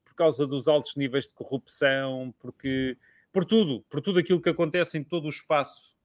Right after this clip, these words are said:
da ex-União Soviética, de repente regressam ao seu país para pegarem armas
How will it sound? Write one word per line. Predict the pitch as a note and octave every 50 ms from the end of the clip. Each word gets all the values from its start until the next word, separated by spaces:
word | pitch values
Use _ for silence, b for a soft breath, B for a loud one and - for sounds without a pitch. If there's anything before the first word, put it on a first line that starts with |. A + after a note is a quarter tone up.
| _ _ _ _ -
da | A#2+ C#3 C#3 C#3 D3 E3
ex-União | D#3+ D3+ C3 - C#3 C3 B2+ C3 C3+ C3
Soviética, | - - C3+ B2 C#3 D3+ D#3 D3+ - E3+ D3+ - F3+ F3+ F3+ _ _ _ _ _ _ _ _ _ _
de | C#3 D3 E3
repente | C#3 E3+ E3+ - - F3+ F3+ F#3 F#3 E3 - G3 G3 F#3+ - _ -
regressam | D3 B2+ D3 F3 F#3 F3 F#3+ G#3+ G#3+ G#3 G3 - - D#3+ D3+
ao | D3 D3+
seu | D3 - - D#3+ C#3
país | - - D3+ D#3+ F3 F3+ -
para | - - F#3 E3+
pegarem | - - C#3+ D#3 D#3+ D#3 D#3 D3+ D3+
armas | D#3 D#3+ E3 E3+ E3+ F3 F#3 F#3 - -